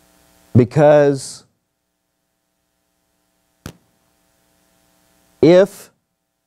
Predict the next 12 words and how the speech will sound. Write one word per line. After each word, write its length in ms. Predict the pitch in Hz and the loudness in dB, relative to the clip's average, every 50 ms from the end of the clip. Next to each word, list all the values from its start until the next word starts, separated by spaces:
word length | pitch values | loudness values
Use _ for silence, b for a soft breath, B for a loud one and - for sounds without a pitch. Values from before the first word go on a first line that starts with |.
| _ _ _ _ _ _ _ _ _ _ _ _ _ _ _ _ _ _ _ _ _ _ _ _ _ _ _ _ _ _ _ 135 | _ _ _ _ _ _ _ _ _ _ _ _ _ _ _ _ _ _ _ _ _ _ _ _ _ _ _ _ _ _ _ 0
if 280 | 151 180 202 190 - | 2 2 0 0 -4
we 440 | 160 156 165 170 165 160 156 160 - | -4 0 2 2 4 4 2 0 0
allow 420 | 156 139 131 127 131 139 151 160 | 0 -2 0 2 2 2 2 2
ourselves, 960 | 160 151 156 165 156 - - 143 123 123 120 117 117 120 120 - - - - _ _ _ _ _ _ _ _ _ _ _ _ _ _ _ _ _ _ _ _ _ _ _ _ _ _ _ _ _ _ _ _ _ _ _ _ _ _ _ | 0 0 -2 -4 -6 -6 -4 -2 -2 -2 -2 -4 -6 -8 -14 -20 -20 -20 -20 _ _ _ _ _ _ _ _ _ _ _ _ _ _ _ _ _ _ _ _ _ _ _ _ _ _ _ _ _ _ _ _ _ _ _ _ _ _ _
if 140 | - 101 - | -14 -6 -4
we're 80 | 131 120 | -2 0
not 400 | 120 120 135 147 170 156 - 135 | 0 2 2 2 2 0 -2 -4
diligent, 760 | 135 151 143 143 135 120 110 131 127 127 113 - - - _ _ _ _ _ _ _ _ _ _ _ _ _ _ _ _ _ _ _ _ | -4 -2 0 0 -2 -4 -6 -8 -10 -10 -12 -16 -20 -20 _ _ _ _ _ _ _ _ _ _ _ _ _ _ _ _ _ _ _ _
if 180 | 117 113 - 123 | -10 -6 -4 -4
we're 60 | 117 | -2
not 360 | 110 113 127 143 156 - - | 0 0 2 2 0 0 -4
vigilant, 800 | 135 120 147 143 131 110 123 113 110 110 107 104 - _ - _ | -6 -2 -2 -2 -2 -2 -4 -4 -4 -6 -6 -10 -14 _ -20 _